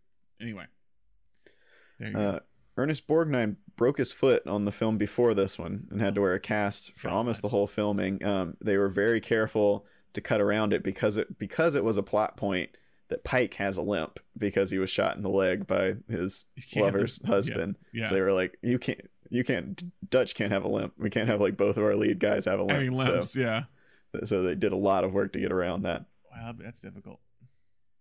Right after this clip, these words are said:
Speaker 2: Um, our final and probably most bizarre fact for this film, uh, Albert Decker,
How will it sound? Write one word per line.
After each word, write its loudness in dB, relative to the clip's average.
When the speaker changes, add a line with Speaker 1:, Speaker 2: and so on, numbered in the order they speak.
Speaker 2:
Um, 2
our -2
final 0
and -2
probably 0
most -2
bizarre 2
fact -6
for -4
this 0
film, -2
uh, 0
Albert 0
Decker, 2